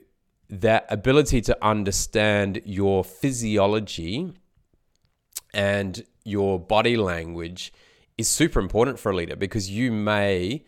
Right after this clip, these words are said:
have incongruency between what you are trying to, uh, convey,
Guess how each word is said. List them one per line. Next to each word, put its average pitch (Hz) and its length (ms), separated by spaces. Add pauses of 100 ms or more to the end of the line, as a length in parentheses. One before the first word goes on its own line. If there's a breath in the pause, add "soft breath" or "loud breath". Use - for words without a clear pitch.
(440)
have 101 500
incongruency 110 880
between 95 480
what 101 400
you 95 200
are 92 220 (200)
trying 104 420
to, 92 220 (640)
uh, 92 120
convey, 107 800